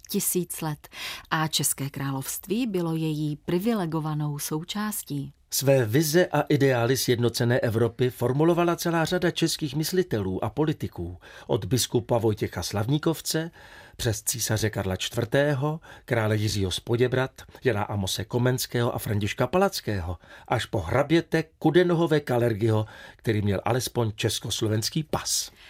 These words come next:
Speaker 1: Zkrátka vstupem do Evropské unie prvního května dva tisíce čtyři, a já nemůžu věřit, že už je to tak dávno,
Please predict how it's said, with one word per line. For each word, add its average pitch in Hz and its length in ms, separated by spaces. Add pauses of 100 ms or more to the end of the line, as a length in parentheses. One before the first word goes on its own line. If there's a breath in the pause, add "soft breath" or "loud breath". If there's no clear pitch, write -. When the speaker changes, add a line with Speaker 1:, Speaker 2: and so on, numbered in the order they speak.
(120 loud breath)
Speaker 1:
Zkrátka - 540
vstupem 208 440
do 175 140
Evropské 190 600
unie 208 340
prvního 165 420
května 160 380
dva 165 160
tisíce 156 500
čtyři, 170 460
a 165 100
já 151 160
nemůžu 156 580
věřit, 147 360
že - 120
už - 160
je 143 60
to - 120
tak 143 180
dávno, 156 420